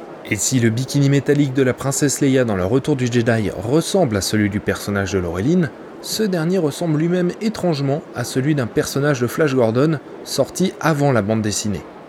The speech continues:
Bref, on peut courir longtemps ainsi, sautant d'un auteur à l'autre en les accusant tous de plagiat. D'ailleurs, les Français ne sont pas les plus timides à ce niveau. Il suffit de voir combien d'auteurs,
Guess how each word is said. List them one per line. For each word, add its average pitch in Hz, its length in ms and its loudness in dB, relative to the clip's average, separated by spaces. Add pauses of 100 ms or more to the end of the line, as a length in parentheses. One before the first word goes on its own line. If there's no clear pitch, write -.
(160)
Bref, 160 400 -2 (260)
on 165 80 2
peut 170 160 0
courir 175 340 2
longtemps 156 440 2
ainsi, 104 320 -4 (260)
sautant 127 340 2
d'un 120 180 2
auteur 135 320 2
à 110 60 0
l'autre 113 300 0 (240)
en 147 100 2
les 127 180 2
accusant 117 420 0
tous 156 240 0
de 156 80 4
plagiat. 110 420 0 (580)
D'ailleurs, 131 420 4 (360)
les 104 60 0
Français 117 340 -2
ne 143 60 0
sont 117 160 -4
pas 127 140 0
les 113 100 2
plus 117 160 -6
timides 143 380 2
à 110 60 0
ce - 120 -6
niveau. 90 200 -6 (480)
Il 95 80 -8
suffit 113 240 -2
de 113 80 -2
voir 123 260 0
combien 147 280 2
d'auteurs, 143 520 0